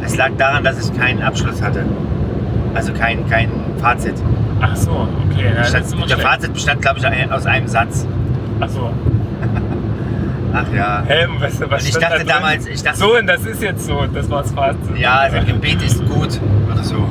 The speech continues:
Speaker 2: Okay.
Speaker 1: So ein, was ja stimmt, ne? Gebet ist gut.
Speaker 2: Okay.
Speaker 1: Ich glaube, also,
Speaker 2: Also du hast was the-, einen theologischen, äh,
Speaker 1: Ja, nee.
Speaker 2: Inhalt gehabt,
Speaker 1: Also,
Speaker 2: oder?
Speaker 1: ja, ja, ja, das war ein theologischer Inhalt, aber der ging eigentlich an, ach so, der christliche Glaube, warum der christliche Glaube, warte mal.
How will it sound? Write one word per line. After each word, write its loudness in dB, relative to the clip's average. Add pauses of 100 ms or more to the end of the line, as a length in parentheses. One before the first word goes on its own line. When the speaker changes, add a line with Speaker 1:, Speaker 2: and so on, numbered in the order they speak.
(140)
Speaker 2:
Okay. 0
Speaker 1:
So -4
ein, -2 (1300)
was 2
ja 2
stimmt, 0
ne? -2 (500)
Gebet -2
ist -2
gut. -4 (800)
Speaker 2:
Okay. -2 (840)
Speaker 1:
Ich -4
glaube, 2
also, 2
Speaker 2:
Also 2
du 4
hast 2
was 2
the-, 0
einen 0
theologischen, 0
äh, -2
Speaker 1:
Ja, 2
nee. 0
Speaker 2:
Inhalt 0
gehabt, -2
Speaker 1:
Also, 0
Speaker 2:
oder? 0
Speaker 1:
ja, 4
ja, 2
ja, 2
das 0
war 4
ein 0
theologischer 0
Inhalt, 0
aber 0
der 0
ging -2
eigentlich 0
an, 0
ach 2
so, 0
der 0
christliche 0
Glaube, 2
warum 0
der 0
christliche 0
Glaube, 4
warte 0
mal. 2